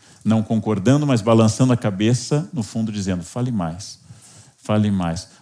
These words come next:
Porque todo espelho diz sempre pra bruxa a mesma coisa. "Espelho, espelho meu, haverá alguém mais bonito do que eu?" Sempre responderá pra pessoa que pode quebrá-lo, "Não,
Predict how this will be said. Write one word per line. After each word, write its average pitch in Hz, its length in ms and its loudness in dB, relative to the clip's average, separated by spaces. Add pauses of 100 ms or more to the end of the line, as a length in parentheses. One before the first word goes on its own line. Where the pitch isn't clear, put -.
(140)
Porque - 220 -6
todo 175 480 -2
espelho 104 540 -4 (500)
diz 104 160 -6
sempre 170 760 2
pra 90 240 -4
bruxa 101 400 -8 (340)
a 104 80 -6
mesma 95 380 -4
coisa. 82 420 -10 (280)
"Espelho, 107 500 2
espelho 92 400 -2
meu, 90 260 -2 (760)
haverá 101 320 0
alguém 101 300 0
mais 92 540 -2 (300)
bonito 123 440 4
do 113 100 -2
que 117 160 -2
eu?" 165 240 2 (240)
Sempre 202 420 -2
responderá 127 640 2
pra 156 160 -4
pessoa 135 320 -6
que - 100 -12
pode 113 260 -6
quebrá-lo, 92 640 -2 (100)
"Não, 95 320 0